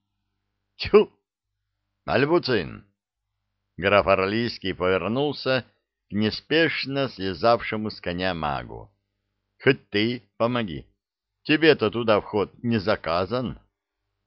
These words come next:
«М-да!» треснул по холке коня король. «Немедленно доставить сюда жениха моей розочки!»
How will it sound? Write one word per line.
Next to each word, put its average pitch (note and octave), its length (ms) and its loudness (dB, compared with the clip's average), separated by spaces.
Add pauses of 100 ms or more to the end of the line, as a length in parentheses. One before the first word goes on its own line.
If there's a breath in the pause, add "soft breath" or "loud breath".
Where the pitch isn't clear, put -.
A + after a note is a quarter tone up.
(200)
«М-да!» B2 640 -2 (840)
треснул F#2 600 0
по D#2 160 -4
холке A#2 420 -2
коня F2 320 -2
король. D2 400 -6 (640)
«Немедленно C#3+ 1160 -2
доставить C3 880 2
сюда A2+ 320 0
жениха G#2 580 0
моей C3+ 340 -2
розочки!» C#3 1040 -4